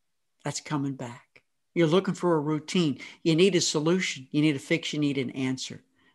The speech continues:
I'm gonna give you a minute, having heard that read back to you, if you wanna make any comments or say stuff, 'cause I, then I wanna have a little discussion with you about, about change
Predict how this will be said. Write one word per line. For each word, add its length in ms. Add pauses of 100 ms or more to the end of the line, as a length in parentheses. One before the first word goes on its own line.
(120)
I'm 120
gonna 180
give 220
you 280
a 100
minute, 420 (760)
having 400
heard 440
that 220
read 280
back 320
to 120
you, 260 (600)
if 180
you 100
wanna 360 (480)
make 200
any 140
comments 480
or 100
say 260
stuff, 360
'cause 220
I, 140 (500)
then 180
I 60
wanna 220
have 180
a 100 (320)
little 200
discussion 600
with 200
you 100
about, 380 (1500)
about 400
change 840